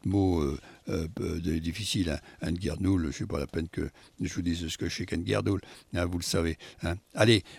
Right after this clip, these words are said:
bon, quand même, pour le route, quand même, comme d'habitude, hein, on va, je vais vous dire un, un petit proverbe de l'Artois qu'un a, qu'un a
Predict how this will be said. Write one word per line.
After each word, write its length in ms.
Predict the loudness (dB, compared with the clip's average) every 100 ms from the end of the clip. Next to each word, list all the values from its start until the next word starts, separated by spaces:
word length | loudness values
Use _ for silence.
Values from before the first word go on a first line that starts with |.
| 2
bon, 220 | 4 6
quand 180 | 6 6
même, 220 | 6 4
pour 240 | 2 4
le 60 | 4
route, 180 | 2 -2
quand 100 | -2
même, 160 | 0 0
comme 200 | -2 -2
d'habitude, 440 | -2 -2 -2 -2 0
hein, 100 | -2 -4
on 20 | -4
va, 320 | -2 0 0
je 60 |
vais 100 | -2
vous 100 | -4
dire 220 | -4 -2 -2
un, 200 | -2 -4 -10 -20 -16 -6
un 100 | -6
petit 220 | -4 -10
proverbe 600 | -6 -2 0 2 0 0
de 180 | -4 -2
l'Artois 640 | -2 -2 0 4 6 4 0 -16 -20 -20 -20 _ -4
qu'un 560 | 0 2 2 2 2 2
a, 380 | 2 4 2
qu'un 240 | -2 -2 0
a 180 | 0